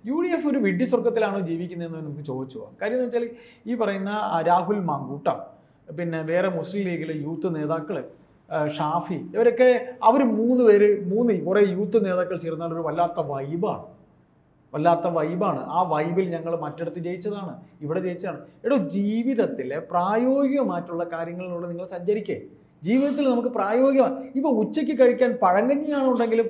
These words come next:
പഴങ്കഞ്ഞിയെങ്കിലും അവിടെ കലത്തിലുണ്ടോ എന്ന് ചോദിക്കുന്നതൊക്കെ രീതിയിൽ നിങ്ങൾ ചോദിക്കേ,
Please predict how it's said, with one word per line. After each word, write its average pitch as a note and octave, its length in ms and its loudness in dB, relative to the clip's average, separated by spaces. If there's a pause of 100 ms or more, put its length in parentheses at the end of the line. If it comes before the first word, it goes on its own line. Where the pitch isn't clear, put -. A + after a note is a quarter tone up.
പഴങ്കഞ്ഞിയെങ്കിലും B3+ 640 2
അവിടെ A#3 180 4
കലത്തിലുണ്ടോ G3+ 680 4
എന്ന് B3 280 2
ചോദിക്കുന്നതൊക്കെ A#3 640 0
രീതിയിൽ B3+ 280 0
നിങ്ങൾ B3+ 240 2
ചോദിക്കേ, A#3+ 480 6